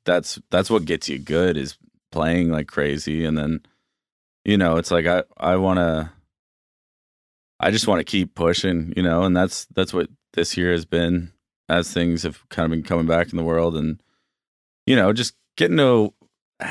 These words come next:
work with someone on a record and, like, have someone produce it, you know, working with Carlton and stuff, that to me was a big step forward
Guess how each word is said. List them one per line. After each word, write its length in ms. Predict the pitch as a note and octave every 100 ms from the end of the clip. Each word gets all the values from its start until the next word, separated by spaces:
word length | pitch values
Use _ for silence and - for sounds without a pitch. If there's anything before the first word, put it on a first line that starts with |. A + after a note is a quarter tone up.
| - G2 - -
work 340 | F#2 B2 B2
with 180 | A#2+ A2
someone 340 | - G#2 G2 F#2
on 120 | F2+
a 60 |
record 300 | F2 E2+ F2
and, 100 | E2
like, 160 | E2 D#2+
have 220 | F2 F#2
someone 260 | G2+ F#2 E2
produce 480 | D2+ D#2 E2+ - D2
it, 180 | C#2 - _ E2
you 140 | E2+
know, 240 | D#2 E2
working 240 | F2+ F2 F#2
with 140 | E2
Carlton 440 | D#2+ D2+ F2+ F2+ D2
and 100 | C#2+
stuff, 280 | - - -
that 240 | E2 D#2+ _ _ _ _
to 100 | F2+
me 220 | F2 E2
was 200 | E2+ D#2+
a 60 | D#2
big 260 | D2+ D2+ D#2
step 260 | - D2+
forward 640 | - E2 D#2 D#2+ D2+ D#2